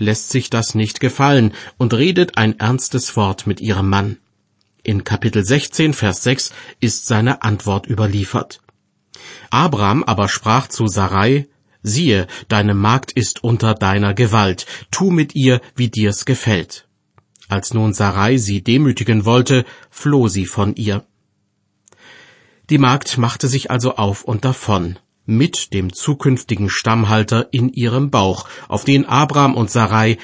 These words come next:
jahrzehntelang gewartet hatten. Eine Tragödie bahnte sich an, denn eine schwangere Frau würde nicht lange überleben können in einer Gegend, die von Wüstenlandschaft umgeben war.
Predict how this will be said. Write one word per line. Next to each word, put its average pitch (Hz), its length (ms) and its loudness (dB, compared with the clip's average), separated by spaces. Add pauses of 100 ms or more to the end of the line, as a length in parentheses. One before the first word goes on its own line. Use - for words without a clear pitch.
(120)
jahrzehntelang 104 880 0
gewartet 110 600 0
hatten. 101 360 -6 (600)
Eine 101 380 0
Tragödie 113 800 0
bahnte 101 420 0
sich 95 260 -6
an, 104 280 -2 (420)
denn 113 160 2
eine 117 260 0
schwangere 127 640 2
Frau 139 460 0 (240)
würde 127 320 0
nicht 131 240 -4
lange 110 220 2
überleben 131 580 0
können 101 480 0
in 113 120 -2
einer 98 260 -2
Gegend, 113 440 0 (300)
die 107 80 -4
von 101 340 -2
Wüstenlandschaft 107 960 -2
umgeben 110 560 -2
war. 95 240 -2